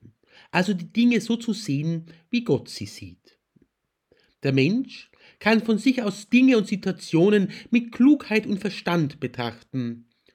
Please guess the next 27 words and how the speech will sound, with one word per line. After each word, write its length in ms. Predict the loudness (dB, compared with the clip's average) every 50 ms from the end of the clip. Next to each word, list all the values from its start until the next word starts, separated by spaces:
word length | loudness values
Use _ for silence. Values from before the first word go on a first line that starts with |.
| _ _ _ _ _ _ -2
Um 140 | 0 0 0
sie 120 | 2 0
jedoch 260 | 0 2 2 2 0
in 120 | 0 -2 -2
die 180 | -2 -4 -4
Tiefe 500 | 0 2 4 6 6 4 2 0 -4 -4 -4
verstehen 440 | -4 -6 -6 -2 -2 0 0 0
zu 200 | 0 -2 -6 -6
können, 520 | -6 -4 -4 -2 -2 -2 -2 -2 -4 -6 _ _ _ _ _ -8
bedürfen 460 | -6 -2 2 4 4 4 2 0 -2 -2
wir 120 | -2 -2
dieser 240 | -4 -8 -6 -6 -8
Gabe. 480 | -8 -10 -14 -16 -18 -18 -18 -20 -20 _ _ _ _ _ _ _ _ _ _ _ _ _ _ _ _ _ _ _ _ _ _ _ _ _ _ _ _ _ _ _ _
Man 180 | -2 -2 -2 -2
kann 340 | -2 -4 -2 -2 -2 -2 -4
Einsicht 640 | -4 -2 -2 -2 -2 -4 -6 -8 -8 -8 -12 _ _ _ _ -2
oftmals 560 | -2 -2 -2 -2 -6 -4 -4 -4 -4 -6 -6
auch 280 | -4 -4 -4 -4 -4 -6
mit 140 | -6 -6
Verstand 600 | -6 -10 -12 -10 -12 -10 -6 -4 -2 -2 -2 -2 -4
übersetzen. 800 | -6 -8 -8 -8 -10 -12 -18 -16 -16 -20 -18 -18 -18 -18 -20 _ _ _ _ _ _ _ _ _ _ _ _ _ _ _ _ _ _
Dazu 280 | -2 -2 -2 0 -2 -4
passt 400 | -2 0 -2 -2 -2 -6 -12 _
gut 340 | -2 0 0 0 0 -2 -10 -18 -20 _ -8
das 240 | -8 -8 -8 -6 -6
Gleichnis 580 | -4 -2 -2 -4 -4 -4 -6 -6 -6 -6 -8
von 340 | -6 -4 -4 -4 -4 -6 -12